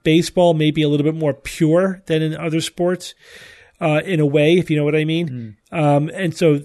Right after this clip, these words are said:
Speaker 1: there's, you know, lots of, the ga-, baseball's a game that just generates a lot of statistics. And what researchers do is they modeled, uh, based upon batting averages, right?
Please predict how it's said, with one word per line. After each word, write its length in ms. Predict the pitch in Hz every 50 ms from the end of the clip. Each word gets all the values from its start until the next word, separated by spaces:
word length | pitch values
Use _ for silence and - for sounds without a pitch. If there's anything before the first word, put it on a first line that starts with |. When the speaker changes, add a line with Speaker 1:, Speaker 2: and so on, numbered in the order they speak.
| - _ _
Speaker 1:
there's, 240 | - 170 151 - - -
you 80 | 165 151
know, 60 | 139 135
lots 380 | 147 160 165 170 180 175 -
of, 140 | 170 143 -
the 80 | - 175
ga-, 220 | 139 - 175 175
baseball's 520 | 180 160 - 175 180 180 - - 170 160 135
a 40 | 147
game 300 | 123 - 160 151 151 147
that 80 | 139 131
just 180 | - 151 123 -
generates 340 | - 147 131 131 131 120 -
a 40 | 131
lot 460 | 123 120 123 120 123 127 127 123 127 127
of 80 | 123
statistics. 580 | - - 127 117 - 120 110 - - 120 - - - - - - - - -
And 140 | 156 147 143
what 200 | 156 151 175 165
researchers 560 | 190 247 240 - 262 285 285 - 294 226 -
do 220 | - 208 185 170
is 120 | 160 147 -
they 140 | 170 156 151
modeled, 1000 | 151 151 156 170 185 220 240 247 220 170 147 139 139 139 143 139 - - - _ _ _ _ _ _ _
uh, 200 | - 247 196 160
based 380 | 143 127 190 185 190 214 - -
upon 500 | 226 - - - 202 190 180 180 175 160
batting 380 | - 180 185 220 247 277 180 147
averages, 680 | 131 120 120 117 127 117 120 120 143 170 - - - -
right? 320 | 185 160 139 147 165 165